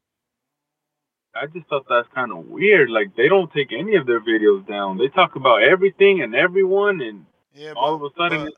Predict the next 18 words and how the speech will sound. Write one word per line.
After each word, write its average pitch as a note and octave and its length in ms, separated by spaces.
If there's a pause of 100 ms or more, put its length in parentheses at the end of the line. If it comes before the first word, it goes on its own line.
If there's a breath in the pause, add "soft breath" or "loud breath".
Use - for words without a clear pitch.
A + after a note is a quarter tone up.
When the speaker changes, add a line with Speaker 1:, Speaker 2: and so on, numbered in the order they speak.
Speaker 1:
P E3+ 120
B D3+ 220
C, G3+ 320
Speaker 2:
but, B2+ 120
Speaker 1:
and A2 160
Speaker 2:
but D#3+ 200
you G#3 140
said G#3 380
a F3+ 100
key A3 300
word G#3 480
there. D#3+ 240
Let's D#3+ 240
see F#3+ 180
if F3 100
you E3+ 140
caught D#3+ 380
it. A#2 200